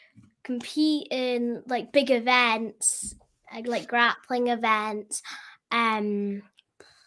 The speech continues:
like, to travel to other gyms around the world and meet some of these people who I look up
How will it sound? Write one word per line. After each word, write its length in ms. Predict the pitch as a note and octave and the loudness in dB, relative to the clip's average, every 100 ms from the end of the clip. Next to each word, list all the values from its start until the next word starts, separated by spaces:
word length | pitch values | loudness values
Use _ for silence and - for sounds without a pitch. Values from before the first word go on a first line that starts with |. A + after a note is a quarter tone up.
| _ _ _ _ _ _ _ _ - - - | _ _ _ _ _ _ _ _ -20 -18 0
like, 200 | C4+ C4+ | 0 2
to 80 | C4 | -2
travel 640 | - C#4 C4 B3+ B3 B3+ | 2 8 8 8 4 0
to 120 | A#3+ B3 | 0 0
other 280 | A3+ A3+ | 0 0
gyms 460 | G#3+ G#3 B3 C4 B3+ | 0 2 4 4 2
around 220 | A#3+ A3+ A#3 | 2 0 -2
the 80 | A3 | -2
world 440 | A#3 B3 C#4 B3+ | 2 6 6 4
and 180 | B3 B3 | 0 4
meet 240 | D4 D4+ | 4 2
some 200 | - C4 | -2 -2
of 80 | B3+ | -2
these 260 | A#3+ A#3+ - - - - | -2 -6 -10 -18 -20 -14
people 320 | - C4 A#3+ A3+ | -6 -6 -2 -2
who 100 | A3 | -2
I 100 | G#3+ | -2
look 240 | G#3+ G#3 | -2 -2
up 200 | A3+ - | -2 -4